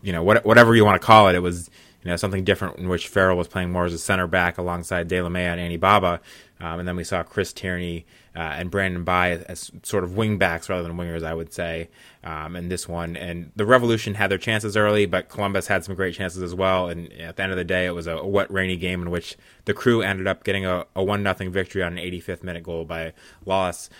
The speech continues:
Abubakar, um, off of a set piece heading in a, a corner kick from Federico Higuain that, uh, got the Crew the important three points in this one, um, as the Revolution lost a, a rare, a rare home loss for the Revolution,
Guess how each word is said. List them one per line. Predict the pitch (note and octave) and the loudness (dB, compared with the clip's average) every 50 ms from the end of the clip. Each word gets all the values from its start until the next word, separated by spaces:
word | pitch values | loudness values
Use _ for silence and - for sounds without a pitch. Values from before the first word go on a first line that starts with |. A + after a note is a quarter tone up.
| - - - _ _ - | -20 -20 -20 _ _ 2
Abubakar, | A#2+ C3 A#2+ B2+ B2 - A#2+ A2 G#2 G#2+ - F#2+ F2+ F2 F2+ F2+ _ _ - - - - | 2 2 4 4 2 4 4 2 2 0 -4 -6 -6 -6 -8 -10 _ _ -20 -20 -20 -18
um, | - E2 D#2+ D#2+ D#2+ - | -14 -12 -12 -12 -10 -8
off | - F#2+ F#2+ - | -6 -8 -8 -8
of | G2 F2+ F2 | -12 -14 -12
a | F2 | -10
set | - - F#2+ F2 - | -6 -6 -6 -6 -6
piece | - F#2+ E2+ - | -8 -10 -10 -8
heading | - F#2 F2 F2 F2 | -6 -6 -6 -6 -6
in | E2+ E2+ E2 E2+ - - | -8 -10 -12 -14 -14 -16
a, | F2 E2 D#2+ - - - - E2+ E2+ - - - | -16 -16 -16 -18 -20 -20 -18 -18 -18 -16 -14 -16
a | F2 | -14
corner | - - F#2+ F2 - | -12 -10 -12 -12 -10
kick | - F2+ E2+ | -10 -12 -12
from | - - E2+ | -12 -16 -16
Federico | - - F#2+ E2+ F2 E2+ E2 - F2+ F2 | -12 -10 -8 -8 -8 -8 -8 -8 -8 -8
Higuain | F2+ F2 F2 F2+ E2+ F2 E2+ E2+ E2+ E2+ E2+ | -8 -8 -6 -6 -6 -6 -8 -8 -10 -10 -10
that, | E2 E2 D#2+ - _ _ _ _ _ _ _ _ - | -10 -10 -10 -12 _ _ _ _ _ _ _ _ -16
uh, | D#2+ D#2 D2+ D2+ D#2 - | -14 -12 -12 -12 -10 -6
got | F2+ G2 F2 - | -4 -4 -4 -6
the | - - | -8 -14
Crew | - - G2 F#2 F2 E2 E2 E2 E2+ | -8 -6 -6 -4 -6 -6 -10 -14 -12
the | - | -10
important | F2+ F2 - - - G2 F2 E2+ F2 - - - | -10 -10 -8 -8 -8 -8 -8 -8 -14 -16 -16 -10
three | - G#2+ G2 | -8 -6 -6
points | F2+ - G2 F#2 F2 E2+ - | -6 -8 -10 -10 -10 -10 -12
in | - F2+ | -12 -12
this | E2+ - - | -12 -12 -10
one, | F2+ F2 E2+ E2+ E2+ E2 E2 - _ _ - - - _ _ _ - | -10 -10 -8 -10 -10 -12 -14 -16 _ _ -20 -20 -20 _ _ _ -12
um, | E2+ D#2+ D#2+ D#2 D#2 D#2+ D#2+ | -12 -10 -10 -10 -10 -10 -10
as | D#2+ E2+ E2 | -12 -10 -6
the | F#2 | -6
Revolution | F#2 F2 E2 F2+ F2+ E2+ - - F2+ F2 E2 D#2+ D#2+ _ - E2 D#2 E2 - | -6 -6 -4 -6 -6 -6 -8 -10 -10 -10 -10 -12 -16 _ -20 -20 -20 -14 -8
lost | F#2+ F2+ E2+ D#2 - - - - _ _ _ _ - | -6 -6 -6 -6 -8 -14 -18 -20 _ _ _ _ -8
a, | F#2+ - - | -8 -4 -2
a | G2+ G#2 | -2 -2
rare, | F#2 G#2 G#2+ G#2+ G2 | 0 2 2 2 2
a | - G2+ | 0 0
rare | G#2 A2 A2 A2 | 2 2 2 2
home | G#2 G#2 G#2 G2+ G2 | 2 0 -4 -4 -2
loss | G2 F#2 F2 E2+ E2 - | -2 -2 -2 -2 -4 -6
for | - G2 | -8 -6
the | F#2 | -4
Revolution, | F2+ F#2 F2+ E2+ F2 F2 F2+ E2 - - F2+ F2 F2 E2+ | -4 -4 -4 -4 -4 -6 -8 -8 -8 -10 -12 -10 -12 -12